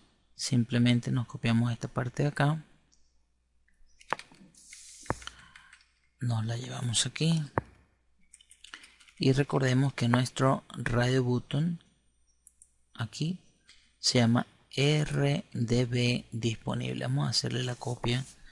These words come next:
de una vez para no equivocarnos. Acá, R D B disponible.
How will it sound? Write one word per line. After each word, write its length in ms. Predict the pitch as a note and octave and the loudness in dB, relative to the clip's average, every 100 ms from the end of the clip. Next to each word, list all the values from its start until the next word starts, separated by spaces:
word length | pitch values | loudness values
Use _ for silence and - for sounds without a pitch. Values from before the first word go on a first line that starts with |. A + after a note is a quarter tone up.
| _ _ | _ _
de 140 | B2 | -4
una 180 | A#2+ B2 | -2 -2
vez 160 | B2 A#2 | -2 -4
para 240 | - B2 B2 | -4 0 0
no 400 | B2+ C3 C3+ - _ _ _ _ _ _ _ _ _ _ _ _ _ _ _ _ _ _ _ _ _ _ _ _ _ _ _ - _ _ _ _ _ _ _ _ _ _ _ _ _ - | -2 -4 -8 -14 _ _ _ _ _ _ _ _ _ _ _ _ _ _ _ _ _ _ _ _ _ _ _ _ _ _ _ -20 _ _ _ _ _ _ _ _ _ _ _ _ _ -6
equivocarnos. 1400 | A#2 - B2 B2 - A#2+ A#2+ B2+ B2+ C3 B2 - - - _ _ - - _ _ - - _ - _ _ _ _ _ _ | -4 -2 0 0 -2 -2 0 2 0 0 0 0 -2 -8 _ _ -20 -20 _ _ -20 -20 _ -20 _ _ _ _ _ _
Acá, 580 | A#2+ A#2 - - A#2 - - - - - _ _ _ _ _ _ _ _ - - - | -6 -6 -4 -4 -4 -6 -18 -20 -20 -20 _ _ _ _ _ _ _ _ -20 -14 -6
R 260 | A#2 - | -4 -4
D 140 | A#2+ - | -4 -6
B 140 | - | -6
disponible. 640 | A#2+ - - - C#3 C3 | -6 -6 -8 -8 -12 -14